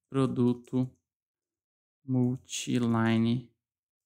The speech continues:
input. Sempre renomeia porque... é, vai facilitar a tua vida na hora de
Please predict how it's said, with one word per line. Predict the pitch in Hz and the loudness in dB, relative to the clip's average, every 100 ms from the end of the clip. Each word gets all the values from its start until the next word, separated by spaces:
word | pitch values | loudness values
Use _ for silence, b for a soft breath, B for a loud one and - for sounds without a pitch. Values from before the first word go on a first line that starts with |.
| _ _ | _ _
input. | 127 - - - - - - - - | -10 -10 -14 -14 -12 -8 -6 -6 -10
Sempre | - 165 196 | 2 4 8
renomeia | 170 170 165 127 123 151 156 | 10 12 12 12 12 10 8
porque... | - 147 143 135 b b b b b _ - | 4 4 6 6 b b b b b _ 2
é, | 120 117 113 113 113 - - _ _ - | 6 8 8 8 4 2 -8 _ _ -2
vai | 113 | 0
facilitar | 117 131 - 123 - 123 | 0 -2 -2 -4 -2 -4
a | |
tua | - 135 | 2 2
vida | 120 123 131 | 6 8 10
na | 123 123 | 12 12
hora | 123 123 | 10 8
de | 131 127 | 2 -2